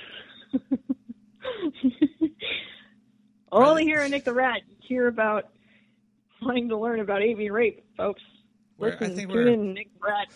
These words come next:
Speaker 2: <laughs> I think we're way off topic here.
Speaker 1: Yeah, I was talking about Malta hauntings.
Speaker 2: So how did we
Speaker 1: But
Speaker 2: get
Speaker 1: this is
Speaker 2: here?
Speaker 1: way more interesting.
Speaker 2: <laughs> I don't know.
Speaker 1: Avian rape.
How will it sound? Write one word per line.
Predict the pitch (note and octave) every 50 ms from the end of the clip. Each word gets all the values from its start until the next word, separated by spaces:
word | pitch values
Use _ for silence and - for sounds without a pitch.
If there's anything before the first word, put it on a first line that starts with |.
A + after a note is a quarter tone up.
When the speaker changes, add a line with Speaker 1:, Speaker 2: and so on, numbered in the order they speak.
| - _
Speaker 2:
<laughs> | _ _ _ _
I | - - _ _ _ _ _ _ _ _ _ _ _ _ _ _ _ _ _ - -
think | - - F3+ E3+ - - -
we're | F3 - - -
way | - D#3+ D#3 -
off | E3+ D#3 - -
topic | - - C#3+ - - - - A#2+
here. | - - A#2+ - A#2 A2+ - _ _ _ _ _ _ _ _ _ _ _ _ _ _ _ _ _ _ _ _ _ _ _ _ - - - F#3 -
Speaker 1:
Yeah, | - G3+ G#3 G#3
I | G#3+
was | B3+ C#4 -
talking | G4 F#4+ F4+ -
about | A3+ G3+ E3+ D3 -
Malta | F#3+ F3 F3 G#3+ C#4 C4+ - G3+ F3 E3+ F3 F3 F3+ - _ _ _ - - _ -
hauntings. | - - F3+ G#3 B3 - - F3+ F#3+ G3+ - _ _ _ _ _ _ _ _ _ _
Speaker 2:
So | - D3+ D3+
how | E3 F#3 G3
did | G3+
we | G3+ A3
Speaker 1:
But | G3+
Speaker 2:
get | B3+ C4
Speaker 1:
this | B3
is | G3+
Speaker 2:
here? | F#3+ F3+ F#3+
Speaker 1:
way | G#3+
more | G#3+ G3 E3+
interesting. | G3 - _ - - - G3 F3+ F3+ - _ _ -
Speaker 2:
<laughs> | C#3+ - - -
I | A3 -
don't | - G3 G#3+ A3
know. | A#3
Speaker 1:
Avian | A3+ G#3+ G3+ F#3
rape. | F3+ G3 A3 A3+ B3